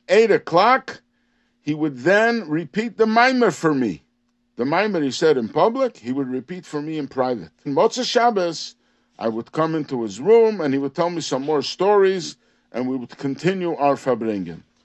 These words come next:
This is how the Frierdiker Rebbe describes a private celebration that the Rebbe Rashab used to Farbrengen with him every time on Chof Cheshvan. Then point four, the last birthday of the Rebbe Rashab, he passed away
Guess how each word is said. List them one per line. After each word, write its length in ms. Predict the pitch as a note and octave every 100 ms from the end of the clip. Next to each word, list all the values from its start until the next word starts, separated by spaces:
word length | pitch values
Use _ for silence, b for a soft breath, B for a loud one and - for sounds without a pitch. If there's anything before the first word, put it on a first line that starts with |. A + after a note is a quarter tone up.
| _ _ -
This 200 | G3+ -
is 140 | G#3+
how 140 | F3+ C#3
the 80 |
Frierdiker 500 | A2+ D#3 F3 C#3+ C#3
Rebbe 180 | D3 C#3+
describes 600 | A#2 G#2 - D3+ E3+ D#3
a 120 | G#2 A2
private 520 | - C#3+ F#3 E3+ E3
celebration 760 | C#3 A#2+ G#2+ C#3+ F#3 D#3+ D#3+
that 140 | C#3+ A#2
the 80 | A#2+
Rebbe 220 | D#3+ D3+
Rashab 520 | A#2 - D#3+ F3 D#3 _ _
used 420 | C#3 E3+ - -
to 300 | D3+ D3+ C3+ _ _ _ _ _
Farbrengen 580 | A#2 G#2+ G#2+ D#3+ E3 E3
with 220 | B2 G#2+
him 360 | A2+ E3 E3 - _ -
every 380 | C#3 D3+ C#3+ C#3
time 460 | C#3+ D3 D3+ D3+ F2+
on 160 | A#2+
Chof 220 | A2+ D3 C3+
Cheshvan. 420 | B2+ A2+ - - _ _
Then 260 | - G#3 F#3+
point 300 | F3 F3+ E3
four, 380 | - E3+ C#3+ - _ _ _ _ _ _
the 220 | D#2 D2+ D#2+
last 580 | C3+ F3 C3 - -
birthday 500 | - F3+ - A2+ F#2
of 180 | B1 F#2+
the 120 | G2+
Rebbe 180 | B2 C#3+
Rashab, 480 | A2+ F#2+ C#3+ D3 E2+ _ _ _ _ _
he 80 | -
passed 400 | - D3 C#3+ -
away 440 | A2+ C3 C#3 G2+